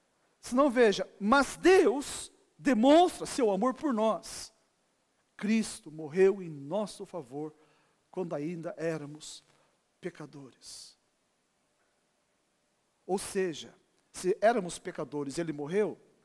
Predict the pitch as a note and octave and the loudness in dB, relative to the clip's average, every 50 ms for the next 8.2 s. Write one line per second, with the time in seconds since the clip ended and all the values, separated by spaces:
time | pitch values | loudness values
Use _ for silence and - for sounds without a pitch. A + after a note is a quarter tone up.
0 | _ _ _ _ _ _ _ _ - E3+ G#3 G3 - - A3 A#3 A#3 G#3+ - - | _ _ _ _ _ _ _ _ -8 -6 -6 -4 -4 -2 -2 -2 -2 -4 -4 -2
1 | F#3+ G3+ G3 F3+ - - G#3 G#3+ G#3+ A#3 G3 F3 G3 A3 G3+ E3+ D3 D#3+ F3+ F#3+ | -2 -2 -2 -2 -4 -4 -6 -6 -4 -6 -4 -4 -4 -4 -4 -4 -6 -4 -2 -2
2 | G#3+ A3+ A3+ G#3+ G#3 - - - - - G#3 A#3 A3+ D#3+ - _ _ - - - | -2 -2 -2 -6 -8 -8 -10 -12 -8 -6 -4 -4 -4 -6 -8 _ _ -20 -20 -20
3 | _ _ _ _ _ _ _ _ _ _ _ _ _ _ _ _ _ _ _ _ | _ _ _ _ _ _ _ _ _ _ _ _ _ _ _ _ _ _ _ _
4 | _ _ _ _ _ _ _ _ _ _ _ _ _ _ _ _ _ _ _ _ | _ _ _ _ _ _ _ _ _ _ _ _ _ _ _ _ _ _ _ _
5 | _ _ _ _ _ _ _ _ _ _ _ _ - F#3+ F#3+ - - G#3+ A3 B3 | _ _ _ _ _ _ _ _ _ _ _ _ -4 -4 -4 -4 -2 2 2 4
6 | C#4 B3+ C4+ A3+ - - A3 A3 A#3 - - A3 A3+ B3 C4+ C#4+ C#4+ A#3+ - F3 | 4 2 0 -2 -2 0 0 0 0 2 4 6 6 8 8 6 4 2 -2 -4
7 | D3+ F3 E3+ F3+ G#3+ A3+ - G3 - - A#3 A3+ A#3+ A3 F3+ - - - A#3 C4 | -2 -2 0 0 0 -2 -2 -6 -8 -8 -8 -6 -6 -6 -6 -8 -8 -8 -8 -8
8 | C4 G3 - | -8 -10 -14